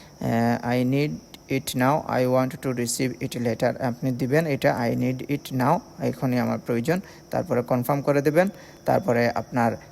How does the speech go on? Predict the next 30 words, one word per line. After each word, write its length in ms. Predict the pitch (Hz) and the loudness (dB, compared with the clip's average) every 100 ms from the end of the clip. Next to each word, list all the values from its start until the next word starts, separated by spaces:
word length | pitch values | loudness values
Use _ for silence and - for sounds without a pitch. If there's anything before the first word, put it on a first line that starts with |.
| - | 2
পেমেন্টের 440 | 151 151 147 135 | 4 4 6 6
অপশন 300 | 123 - 131 | 6 2 -2
আসবে, 320 | 127 120 165 202 - | -2 2 2 2 -4
আপনি 220 | - - 127 | -10 -4 2
পেমেন্ট 320 | 135 151 147 | 4 4 6
করে 200 | 156 160 | 6 8
দিলেই 320 | 170 185 233 233 - - | 6 6 6 2 -14 -14
আপনার 320 | 160 123 120 - - 131 | -4 0 -2 -4 -12 -4
বাকি 240 | 123 117 | -2 -2
সব, 180 | 110 117 - - - - - - - | 0 -2 -2 -20 -20 -20 -20 -20 -10
এ, 160 | 139 117 | -2 2
মানে, 300 | 117 113 104 - - - - - | 2 2 -2 -8 -16 -18 -18 -6
উম, 320 | 131 117 120 | -4 -2 -4
শেষ, 360 | - 135 - - | 2 4 4 -2
টিকিটটা 360 | 107 131 - 139 | 0 0 4 4
নিয়ে 200 | 127 120 | 6 4
নেওয়া, 260 | 120 120 - | 4 2 0
মানে 340 | 131 120 117 120 - | -2 0 0 -2 -6
আপনার 220 | - 135 | 0 2
হয়ে 180 | 131 160 | 8 8
যাবে 220 | 139 117 | 8 2
আর 100 | 110 | 0
কি 140 | - 196 - - - - | -2 -4 -4 -20 -16 -10
বুকিং। 240 | - 117 | -2 0
আর 80 | 117 | 2
সব 160 | 147 139 | 0 2
কিছু 220 | 156 156 | 2 2
মনে 240 | 156 143 160 | 4 6 6
রাখবেন, 300 | 156 156 208 - - - | 6 4 2 -2 -18 -6
আপনার 300 | - 156 | -2 2